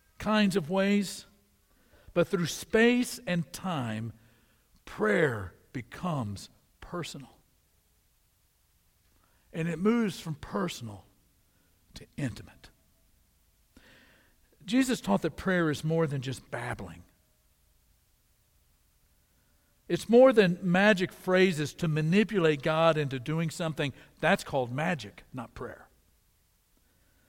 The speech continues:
It's more than a word count, but it is the language of children who love their father, speaking to their father,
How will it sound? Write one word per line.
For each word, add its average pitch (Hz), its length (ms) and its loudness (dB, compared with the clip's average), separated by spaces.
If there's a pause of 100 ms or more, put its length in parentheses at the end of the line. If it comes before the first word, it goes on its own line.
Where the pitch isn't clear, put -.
(280)
It's 160 180 -4
more 233 300 12
than 233 180 6
a 214 60 4
word 185 400 4
count, 202 520 -2 (1400)
but 190 160 4
it 208 140 2
is 196 280 4
the 170 180 0
language 220 800 2
of 143 200 -6
children 190 760 2
who 139 200 -4
love 165 300 -4
their 165 160 -2
father, 156 640 -4 (260)
speaking 165 1120 -2 (280)
to 165 120 -2
their 147 160 0
father, 165 640 -2